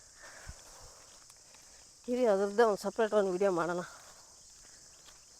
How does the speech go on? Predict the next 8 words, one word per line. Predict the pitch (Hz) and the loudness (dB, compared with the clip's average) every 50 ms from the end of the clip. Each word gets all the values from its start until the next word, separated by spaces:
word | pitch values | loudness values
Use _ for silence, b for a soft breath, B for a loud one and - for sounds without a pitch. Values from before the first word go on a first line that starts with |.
| - - - B B B B B B B B B B B B B - - | -20 -20 -20 B B B B B B B B B B B B B -14 -10
ಈ | 233 247 269 262 | -8 -8 -6 -4
ಕ್ಯಾಮ್ರಾ | - - 247 233 233 240 240 214 | 0 2 2 4 4 4 4 4
ಹಂಗಲ್ಲ, | 196 208 208 190 185 160 - - B B B B B B B B - - - - - - - - - - - - - - - - - - - - - - - | 4 2 2 2 0 -2 -6 -8 B B B B B B B B -20 -20 -20 -20 -20 -20 -20 -20 -20 -20 -20 -20 -20 -20 -20 -20 -20 -20 -20 -20 -18 -10 -6
ಇದ್ರದ್ದು | 240 247 233 190 190 190 220 208 190 | -6 -6 -6 -4 0 2 2 2 2
ಬ್ಯಾಟ್ರಿ | 175 165 185 202 226 247 - 294 294 285 269 262 254 247 240 233 | 4 6 8 8 8 8 4 2 2 2 2 0 0 -2 -2 -4
ಇಶ್ಯೂ | 233 - - 277 269 | -6 -4 -4 -2 2
ಒಂದಿದೆ | 254 247 247 233 226 208 233 233 | 2 2 2 2 2 2 2 2
ಬಿಟ್ರೆ | 208 214 214 - 196 175 190 190 208 | 2 0 -2 0 2 2 2 2 2